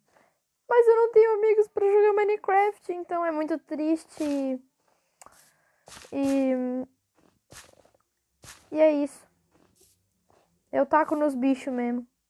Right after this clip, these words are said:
Quando eu encontro um bioma de neve no survival. Ok, vamos colocar chão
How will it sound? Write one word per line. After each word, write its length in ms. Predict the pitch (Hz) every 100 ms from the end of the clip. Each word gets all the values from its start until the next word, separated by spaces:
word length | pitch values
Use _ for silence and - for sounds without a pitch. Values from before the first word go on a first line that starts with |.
| _ _ _ _ _ _ _
Quando 220 | - 254
eu 80 | 254
encontro 600 | 254 254 240 247 226 226
um 160 | 240 233
bioma 460 | 233 226 226 220
de 140 | 214 220
neve 460 | 214 208 208 214
no 180 | 220 220
survival. 600 | - 214 208 202 202 208 - _ _ _ _ _ _ _ _ _ _ _ _ _ _ _ _ _ _ _ _ _ _ _ _ _ _ _ _ _ _ _ _ _ _ _ _ _ _ _ _
Ok, 480 | 202 202 - - 165
vamos 240 | 202 196 196 - _
colocar 500 | 202 196 196 196 202
chão 680 | - - 220 208 262 320